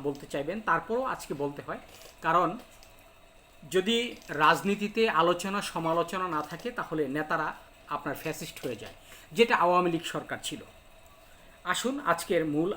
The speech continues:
আলোচনায়। জুলাই আন্দোলনের পরে যখন পাঁচই আগস্ট একটা গণ অভ্যুত্থানের মাধ্যমে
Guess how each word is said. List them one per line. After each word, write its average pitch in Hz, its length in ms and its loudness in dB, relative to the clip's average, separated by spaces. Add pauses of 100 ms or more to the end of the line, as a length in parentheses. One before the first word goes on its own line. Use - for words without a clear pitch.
আলোচনায়। 156 440 -2 (2750)
জুলাই 220 360 10 (320)
আন্দোলনের 202 580 6
পরে 180 200 4 (220)
যখন 170 200 -2 (120)
পাঁচই 156 360 0
আগস্ট 175 340 -4 (1800)
একটা 165 240 -2 (100)
গণ 151 140 0 (120)
অভ্যুত্থানের 180 600 0
মাধ্যমে 131 340 -8